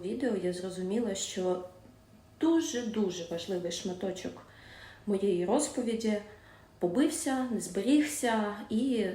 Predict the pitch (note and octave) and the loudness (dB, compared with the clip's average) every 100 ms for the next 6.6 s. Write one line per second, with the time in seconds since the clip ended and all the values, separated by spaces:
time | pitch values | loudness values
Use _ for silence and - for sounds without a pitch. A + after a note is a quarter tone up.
0 | - - F#3+ G#3 G#3 G#3+ F#3 F3+ E3 D#3+ | -6 -8 -4 -2 2 0 0 -2 -4 -6
1 | E3+ - E3+ - G#3+ B3 A#3 F3+ F3 - | -8 -6 -6 -2 4 6 8 6 0 -8
2 | - - - - G3+ A3 G3+ G3+ G3+ F#3 | -20 -20 -20 -6 0 4 4 2 2 2
3 | F3+ F#3+ F#3 - F#3 F3+ F3 E3+ - - | 0 0 -2 -4 -4 -2 -2 -4 -8 -4
4 | G3+ C4+ C#4+ - - F#3 F3+ E3+ F3 F3 | 0 2 2 0 -2 -2 -2 -2 -2 -2
5 | - F3+ F3+ F3+ F#3 F3 F3+ F3+ F3+ - | -2 0 2 2 0 0 0 -2 -6 -8
6 | - F3+ F#3 B3 - | -4 -2 -2 -2 -6